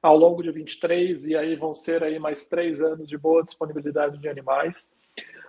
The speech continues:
Ah, no caso da Argentina, a gente tá aí,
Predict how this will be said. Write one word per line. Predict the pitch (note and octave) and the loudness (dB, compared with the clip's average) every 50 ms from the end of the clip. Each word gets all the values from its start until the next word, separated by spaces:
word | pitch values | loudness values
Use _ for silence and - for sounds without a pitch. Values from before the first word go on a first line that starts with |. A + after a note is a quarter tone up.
| - _ | -4 _
Ah, | - E3 E3 E3 E3 E3 E3 D#3+ D#3+ D#3+ D#3+ D#3+ D#3+ D#3+ D#3+ D#3+ D#3 D#3+ D#3+ F3+ G3 A#3 | 8 10 10 12 10 10 8 8 6 4 4 4 4 2 2 2 0 -2 -4 -6 -8 -10
no | A3+ G3+ F#3 G3 F#3 | -12 -8 -8 -8 0
caso | - G3+ G3 F3+ F#3+ | 2 0 2 2 0
da | F#3+ G#3 | 0 0
Argentina, | G3+ F3 F#3+ F3+ F3 - - - F#3+ F#3 F3 E3 D#3 D#3 | 0 0 -4 -6 -8 -10 -8 -8 -6 -6 -6 -6 -6 -6
a | D#3 | -6
gente | D#3 F3+ F#3 - - F#3 | -6 -8 -10 -12 -14 -16
tá | - _ F#3 F3 E3+ E3+ | -4 _ 4 4 6 6
aí, | D#3+ D#3+ E3 F#3 | 4 2 2 0